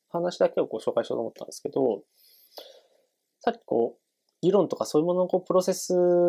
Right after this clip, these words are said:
が全然なんかこう成熟してないというか、そういうものができてない、そういうものをこう、え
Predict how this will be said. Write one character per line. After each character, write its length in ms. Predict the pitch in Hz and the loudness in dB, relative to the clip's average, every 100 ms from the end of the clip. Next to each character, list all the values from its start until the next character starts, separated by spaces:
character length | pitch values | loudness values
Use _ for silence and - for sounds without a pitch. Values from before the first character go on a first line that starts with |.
| 170 | 4
が 120 | 170 | 4
全 180 | 151 160 | 4 2
然 360 | 160 160 156 - _ _ _ _ 175 | 2 2 0 -4 _ _ _ _ -6
な 100 | 151 | -4
ん 40 | |
か 100 | - | -6
こ 60 | - | -14
う 20 | |
成 140 | - 120 | -6 -6
熟 180 | 131 | -4
し 80 | - | -6
て 60 | 143 | 0
な 100 | 139 | 0
い 60 | |
と 80 | 135 | 0
い 40 | - | -8
う 40 | |
か、 200 | - 101 | -4 -4
そ 120 | 131 | 0
う 40 | 143 | 0
い 20 | |
う 20 | |
も 80 | 151 | 0
の 80 | 151 | 0
が 140 | - | -2
で 100 | 175 | -4
き 160 | - - _ _ _ _ | -10 -18 _ _ _ _
て 80 | - | -2
な 180 | 123 120 | 2 0
い、 140 | 107 - _ _ | -2 -10 _ _
そ 220 | - 165 | -2 0
う 40 | 175 | 0
い 80 | |
う 80 | 180 | 0
も 180 | 190 190 | 0 0
の 100 | 196 | 0
を 60 | - | 0
こ 320 | - 101 - _ _ _ _ _ _ _ _ _ _ | -4 -6 -8 _ _ _ _ _ _ _ _ _ _
う、 40 | - | -2
え 600 | 117 110 110 107 110 | 0 2 2 0 -4